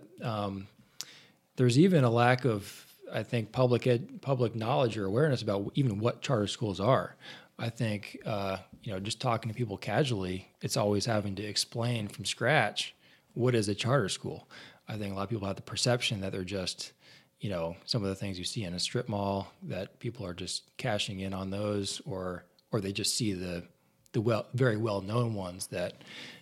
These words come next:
um, some of them have been under, you know, under attack for their owners making a lot of money. But there's,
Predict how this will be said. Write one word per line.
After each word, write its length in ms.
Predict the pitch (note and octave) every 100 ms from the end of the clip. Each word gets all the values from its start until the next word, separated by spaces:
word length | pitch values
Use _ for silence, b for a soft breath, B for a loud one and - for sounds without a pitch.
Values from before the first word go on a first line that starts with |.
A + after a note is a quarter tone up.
| B
um, 400 | B2 F#2+ F2 E2+ -
some 120 | C3+
of 80 | G2
them 80 | F#2
have 120 | F#2+
been 140 | F#2+ F#2+
under, 340 | F#2 F2+ F2+ - _ G3
you 120 | G#2+
know, 140 | F2
under 280 | F2+ F2+ E2+ -
attack 480 | - - B2 G2 F2+
for 360 | - F2+ F2 - B B B B _ -
their 180 | A#2+
owners 320 | G#2+ G#2 F#2+ G2
making 300 | F#2 - F#2+
a 20 |
lot 160 | F2
of 60 | E2+
money. 400 | G#2+ F2+ E2 F#2+
But 180 | G2 F#2
there's, 380 | F#2+ F2 -